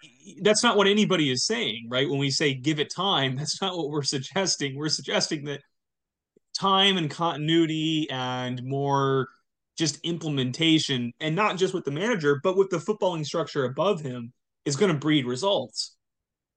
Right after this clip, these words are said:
And that's just, there is no way for us to make that an instantaneous process. There just,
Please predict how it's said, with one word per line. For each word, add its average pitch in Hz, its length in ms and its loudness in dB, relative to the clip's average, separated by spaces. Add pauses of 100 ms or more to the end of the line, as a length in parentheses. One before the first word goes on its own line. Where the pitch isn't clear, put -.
And 165 200 0
that's 175 280 0
just, 180 240 2 (540)
there 180 180 2
is 170 340 2
no 175 680 2
way 120 520 -8 (500)
for 156 160 2
us 151 180 4
to 151 120 -2
make 147 180 -2
that 139 140 0
an 131 180 -4
instantaneous 127 800 -2
process. - 640 -8
There 156 140 0
just, 160 400 -2